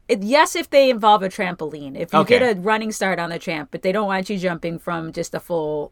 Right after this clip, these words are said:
Speaker 1: like, run. They want
Speaker 2: Oh,
Speaker 1: you to
Speaker 2: okay.
Speaker 1: jump over
Speaker 2: I do
Speaker 1: like
Speaker 2: raw
Speaker 1: bounce
Speaker 2: dog
Speaker 1: over.
Speaker 2: bear. I do raw dog slam dunk, so I don't use a trampoline. So that would, that'd be
Speaker 1: Well,
Speaker 2: a
Speaker 1: your
Speaker 2: bummer for
Speaker 1: vertical
Speaker 2: me.
Speaker 1: jump is insane. Your leap is out of this world.
Speaker 2: Mm-hmm. Yeah, I
Speaker 1: It's
Speaker 2: can,
Speaker 1: nuts.
Speaker 2: I can clear a giraffe. Anyway, uh, <laughs> the, yeah, and,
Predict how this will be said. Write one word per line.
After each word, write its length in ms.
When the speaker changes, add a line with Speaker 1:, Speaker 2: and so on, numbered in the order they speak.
Speaker 1:
like, 360
run. 400
They 100
want 240
Speaker 2:
Oh, 60
Speaker 1:
you 40
to 80
Speaker 2:
okay. 160
Speaker 1:
jump 180
over 120
Speaker 2:
I 80
do 120
Speaker 1:
like 80
Speaker 2:
raw 100
Speaker 1:
bounce 100
Speaker 2:
dog 140
Speaker 1:
over. 80
Speaker 2:
bear. 220
I 100
do 140
raw 220
dog 220
slam 260
dunk, 220
so 140
I 100
don't 120
use 120
a 20
trampoline. 480
So 80
that 100
would, 100
that'd 280
be 80
Speaker 1:
Well, 80
Speaker 2:
a 40
Speaker 1:
your 160
Speaker 2:
bummer 180
for 60
Speaker 1:
vertical 220
Speaker 2:
me. 60
Speaker 1:
jump 280
is 160
insane. 580
Your 160
leap 340
is 160
out 160
of 60
this 180
world. 400
Speaker 2:
Mm-hmm. 400
Yeah, 140
I 100
Speaker 1:
It's 100
Speaker 2:
can, 80
Speaker 1:
nuts. 320
Speaker 2:
I 80
can 160
clear 220
a 40
giraffe. 360
Anyway, 380
uh, 500
<laughs> 120
the, 880
yeah, 360
and, 320